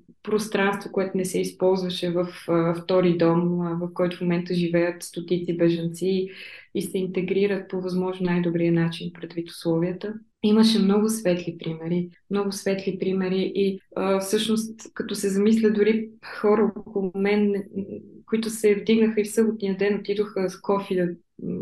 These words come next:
гребат, а, и да чистят в карловските села. Всички тези хора заслужават, а, не знам, ръкостискане,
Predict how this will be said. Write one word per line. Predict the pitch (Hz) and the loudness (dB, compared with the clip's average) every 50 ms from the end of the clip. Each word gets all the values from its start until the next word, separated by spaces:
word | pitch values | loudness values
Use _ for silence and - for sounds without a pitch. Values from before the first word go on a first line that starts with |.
| - - - | -8 -8 -8
гребат, | 180 175 202 185 180 170 165 202 202 202 202 - - - - | 0 2 4 4 4 6 6 6 4 4 2 -6 -12 -6 -2
а, | 180 180 175 175 170 170 170 170 | 2 2 4 4 4 4 4 4
и | 175 175 | 2 2
да | 170 175 170 | 2 0 -2
чистят | - - 202 202 - - - - - - _ _ _ - | 0 0 0 0 -2 -6 -12 -14 -16 -18 _ _ _ -14
в | - 170 - - _ - - - | -14 -14 -14 -16 _ -20 -8 -2
карловските | - 196 190 190 190 175 180 - - 180 170 - 170 | 0 0 2 2 0 -2 -4 -6 -6 -6 -4 -4 -6
села. | 165 - 170 160 165 180 190 185 - - - - - - - - - - _ _ _ _ _ | -4 -2 0 2 2 2 0 -2 -4 -10 -16 -18 -18 -18 -20 -20 -20 -20 _ _ _ _ _
Всички | - 240 240 - - - - | -6 -6 -6 -8 -10 -8 -2
тези | - 185 185 185 180 | 0 0 0 0 -2
хора | 175 - - 175 175 175 180 180 175 175 | -4 -2 -2 0 2 2 2 2 2 2
заслужават, | 170 170 170 - - 175 175 - 175 170 170 170 170 170 - - - - _ 170 | 0 -2 -4 -4 -6 -6 -2 -2 0 0 0 0 -2 -2 -6 -14 -20 -14 _ -6
а, | 170 175 175 175 175 - - - - _ _ _ _ _ _ _ _ _ _ _ - | -6 -4 -4 -6 -8 -8 -10 -14 -18 _ _ _ _ _ _ _ _ _ _ _ -8
не | 226 240 247 254 247 226 214 | -6 -4 -2 0 0 2 4
знам, | 220 220 208 190 180 170 170 - - | 6 6 6 6 4 2 0 0 0
ръкостискане, | 202 196 - - 190 - - - 240 247 240 240 - 202 180 170 | -2 -2 -2 -4 -8 -8 0 2 4 4 4 2 0 0 0 0